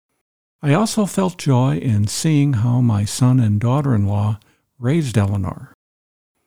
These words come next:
Teenagers don't inherently want to paint their grandmother's <laughs> toenails.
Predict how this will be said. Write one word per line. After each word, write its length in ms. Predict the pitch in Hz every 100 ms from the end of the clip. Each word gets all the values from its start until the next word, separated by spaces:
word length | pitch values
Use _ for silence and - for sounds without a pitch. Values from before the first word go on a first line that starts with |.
| _ _ _ _ _ _ _ _ 403 -
Teenagers 560 | - 262 180 156 147 110
don't 240 | 127 127
inherently 520 | 110 98 131 220 127
want 300 | 113 117 123
to 100 | 117
paint 300 | - 123 117
their 140 | 107 107
grandmother's 640 | 110 120 120 110 107 -
<laughs> 0 |
toenails. 720 | 147 160 - 139 104 - -